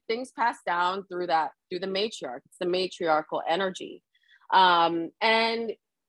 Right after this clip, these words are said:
when Cancer, Cancer's ruled by the moon, that's another thing too. And the moon has phases. The moon is changing every two, two, two and a half days.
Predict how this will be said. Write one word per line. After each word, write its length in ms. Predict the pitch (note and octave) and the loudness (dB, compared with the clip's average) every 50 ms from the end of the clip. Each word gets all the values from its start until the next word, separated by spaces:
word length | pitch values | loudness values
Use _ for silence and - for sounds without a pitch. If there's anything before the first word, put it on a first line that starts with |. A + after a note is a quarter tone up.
| _ _ _ | _ _ _
when 240 | G#3+ G#3+ A#3+ A#3+ A3+ | -2 0 0 0 -2
Cancer, 920 | - - - A#3 B3+ E4 D#4+ - - B3+ A#3 A3+ A3 A3 A3 A3 A3 A3 - _ _ _ _ _ _ _ _ _ _ _ _ _ _ _ _ _ - | -6 -6 -2 0 0 0 -2 -2 -2 0 2 2 2 2 2 0 -2 -4 -8 _ _ _ _ _ _ _ _ _ _ _ _ _ _ _ _ _ -6
Cancer's 300 | - - - B3 - A3+ G#3 | 0 0 0 0 0 0 2
ruled 120 | G#3+ G#3 | 2 4
by 100 | A3+ A#3+ | 4 4
the 80 | B3 D4 | 4 2
moon, 220 | A3+ F#3 F3 F#3+ | 2 2 2 0
that's 160 | F#3+ F#3+ - | -2 -2 -2
another 280 | B3 G#3+ G3 G#3 B3 C4 | -2 0 0 0 0 -2
thing 200 | B3+ C4+ C#4 C#4 - | -2 -4 -6 -6 -6
too. 380 | - D#3+ C#3+ C#3+ D#3 F3+ G3 - - | -6 -4 -2 -2 -2 -4 -6 -4 0
And 300 | - G3+ G3+ G#3 G#3 G#3 | 4 4 6 6 6 4
the 60 | G#3+ G#3 | 4 2
moon 320 | G3 F#3 F3 F3 F#3+ G3+ | 2 2 2 2 2 0
has 280 | G#3+ G#3 G3+ G#3+ A3 - | 0 -2 -2 -2 -2 0
phases. 440 | - A#3 C4+ D4+ A#3+ F3+ D#3+ D#3 | 0 0 0 2 0 -2 -4 -4
The 80 | D#3+ F3+ | -4 -4
moon 220 | F3+ F#3+ G#3 A#3+ | -2 0 0 0
is 100 | A#3+ A3 | -2 -2
changing 420 | - - A3+ A#3+ B3+ G#3+ G3+ F#3+ E3+ | -2 -4 -4 -2 0 -2 -2 0 0
every 340 | F#3+ F#3 G3 G3 G3 F#3+ - | -2 0 0 0 0 -2 -4
two, 380 | - - G3+ G3 G3+ G#3 G#3 G3+ - - | -8 -8 -4 0 2 2 2 0 -4 -10
two, 100 | - G#3 | -14 -14
two 120 | G3 - G#3+ | -8 -6 -2
and 80 | G3+ | 0
a 40 | G#3 | 0
half 160 | A3+ G#3+ G#3+ | 0 0 0
days. 440 | - A#3+ C#4 D#4 G#3+ B2 - - - | 0 -2 0 0 -2 -6 -8 -12 -18